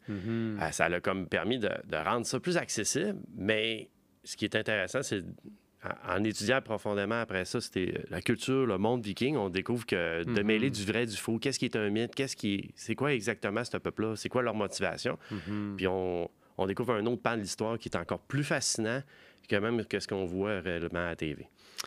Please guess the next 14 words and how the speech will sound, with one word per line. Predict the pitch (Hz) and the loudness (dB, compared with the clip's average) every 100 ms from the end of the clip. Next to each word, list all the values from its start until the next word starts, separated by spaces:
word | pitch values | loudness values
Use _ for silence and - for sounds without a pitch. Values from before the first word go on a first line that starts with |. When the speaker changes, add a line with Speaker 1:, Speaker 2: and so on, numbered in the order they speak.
| - - | -12 -6
Speaker 1:
Avant | - 117 143 180 | 2 4 4 0
qu'on | 139 120 | -2 -4
se | - | -2
précipite | 113 120 135 - 104 | -2 -2 -2 0 2
Speaker 2:
Mhm. | 107 | 2
Speaker 1:
aux | 113 104 | 2 2
origines | 143 135 110 131 160 160 135 110 - - - | 2 2 0 0 2 2 0 -2 -10 -12 -4
de | 117 117 | 0 0
plusieurs | - 127 127 123 | 0 2 2 2
mythes | 117 135 147 127 | 2 0 0 0
à | |
déboulonner, | 110 113 117 107 110 123 143 143 - - - - | 2 0 2 0 0 0 0 -4 -10 -20 -16 0
euh, | 113 107 107 107 107 107 104 | 0 2 0 -2 -2 -2 -2
petite | - 120 - | -2 -2 -4